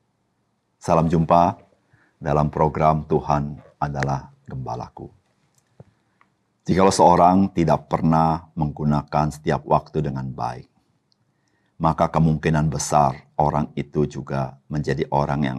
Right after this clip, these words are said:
akan kehilangan kesempatan ketika kesempatan itu ada dalam hidupnya. Oleh karena itu, saudara, mari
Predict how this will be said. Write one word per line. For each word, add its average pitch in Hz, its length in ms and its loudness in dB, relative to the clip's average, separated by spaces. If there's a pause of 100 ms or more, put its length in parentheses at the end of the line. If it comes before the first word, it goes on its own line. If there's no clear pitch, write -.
akan 85 560 -2
kehilangan 71 720 -6
kesempatan 69 840 -6 (160)
ketika - 400 -10
kesempatan 69 640 -8
itu 67 340 -12 (160)
ada - 400 -8
dalam 65 300 -8
hidupnya. - 420 -20 (2250)
Oleh 87 100 2
karena 85 220 0
itu, 95 160 2
saudara, 76 500 -4 (1400)
mari 92 320 2